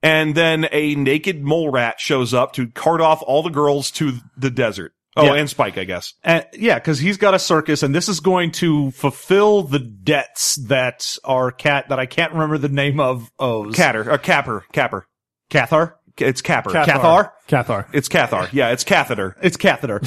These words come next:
Speaker 2: You know, when I cath, I don't like pain.
Speaker 1: It's,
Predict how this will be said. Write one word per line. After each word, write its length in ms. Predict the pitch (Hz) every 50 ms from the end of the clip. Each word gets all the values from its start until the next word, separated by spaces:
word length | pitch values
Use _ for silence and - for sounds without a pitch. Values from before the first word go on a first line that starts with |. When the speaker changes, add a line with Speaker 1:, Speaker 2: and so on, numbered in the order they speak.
| - -
Speaker 2:
You 100 | 175 233
know, 80 | 277
when 140 | 254 226 202
I 240 | 175 208 233 220 175
cath, 500 | - - - 127 117 117 127 - - - - 135 123 - - - - -
I 140 | - 156 202
don't 160 | 208 196 185
like 240 | 170 170 147 127 -
pain. 300 | - 160 139 123 123 131
Speaker 1:
It's, 180 | 196 190 190